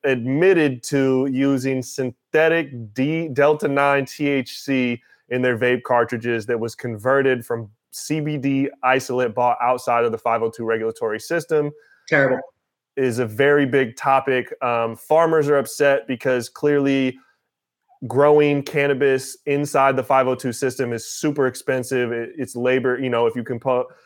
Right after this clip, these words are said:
Speaker 1: compare to maybe foreign grown where labor is cheaper, I mean, you, you have to pay a certain labor standard, you have to pay a certain testing standard,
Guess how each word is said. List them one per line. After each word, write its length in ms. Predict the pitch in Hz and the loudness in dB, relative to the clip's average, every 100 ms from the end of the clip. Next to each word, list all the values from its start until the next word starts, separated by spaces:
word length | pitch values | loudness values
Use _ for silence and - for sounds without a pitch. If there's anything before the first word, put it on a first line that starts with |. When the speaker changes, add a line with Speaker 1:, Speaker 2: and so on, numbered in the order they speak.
| _ | _
Speaker 1:
compare 360 | 147 135 147 139 | -4 2 4 4
to 460 | - 135 131 120 - | 0 0 0 -2 -8
maybe 340 | 156 135 131 123 | -4 -2 0 -2
foreign 440 | - 147 143 139 | -2 2 4 4
grown 280 | 135 135 131 | 2 2 2
where 120 | 127 | 2
labor 280 | 127 135 127 | 2 2 2
is 140 | 127 | 0
cheaper, 540 | - 131 120 127 120 120 _ _ | -2 -4 0 0 0 -4 _ _
I 40 | |
mean, 240 | 123 120 120 | -6 -6 -8
you, 240 | 156 135 | -4 0
you 140 | 151 139 | 2 4
have 100 | 131 | 2
to 80 | 139 | 2
pay 160 | 143 | 2
a 60 | 127 | 2
certain 260 | 156 143 | 2 4
labor 240 | 151 170 170 | 4 4 2
standard, 560 | - 165 160 160 156 - _ - | 2 2 2 2 0 -6 _ -4
you 80 | |
have 100 | 127 | -2
to 60 | 113 | -2
pay 240 | 113 127 | -2 0
a 20 | 123 | 2
certain 320 | - 117 117 | 0 0 0
testing 340 | 151 147 147 | 0 0 -2
standard, 640 | 139 143 139 139 135 123 | -2 0 2 2 2 0